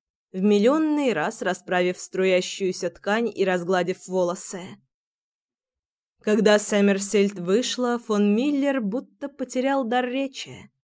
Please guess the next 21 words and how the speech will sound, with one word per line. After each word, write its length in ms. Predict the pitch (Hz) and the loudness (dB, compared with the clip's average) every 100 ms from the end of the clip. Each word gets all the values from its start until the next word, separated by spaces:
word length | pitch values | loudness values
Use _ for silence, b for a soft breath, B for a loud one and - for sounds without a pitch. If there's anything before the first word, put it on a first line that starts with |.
| _ _ _ _ _ _ _ _ | _ _ _ _ _ _ _ _
Он 220 | - 202 214 | 0 4 6
изучал 420 | 208 220 233 214 | 4 4 6 6
её 180 | 196 190 | 6 4
долго 440 | 165 190 220 208 | 2 0 2 2
и 80 | 196 | 2
самозабвенно, 1120 | 196 185 160 160 156 156 151 151 - 196 202 - _ _ _ - | 2 -4 -2 -4 -4 -6 -8 -8 -12 -14 -16 -20 _ _ _ 2
поедая 540 | 196 202 202 214 196 | 4 6 6 6 6
глазами 680 | 180 185 185 196 226 214 196 | 4 0 2 2 4 4 2
и 40 | |
с 80 | 196 | 0
трудом 400 | 190 196 247 226 | 0 2 4 2
удерживаясь 760 | 202 202 226 208 214 202 202 202 | 2 2 2 0 0 2 0 -2
от 120 | - | -6
волшебной 760 | 180 180 - 214 254 240 214 | -4 -4 -6 -4 -4 -2 0
и 40 | 202 | 2
манящей 580 | 190 196 240 247 - 202 | 2 2 0 -2 -2 0
мысли 380 | 208 - 226 | 0 0 -2
прижать 460 | 202 185 185 196 202 | 0 0 0 0 2
невесту 440 | 202 185 196 190 | 2 2 0 -6
к 60 | 196 | -10
себе, 380 | - 175 175 | -6 -4 -6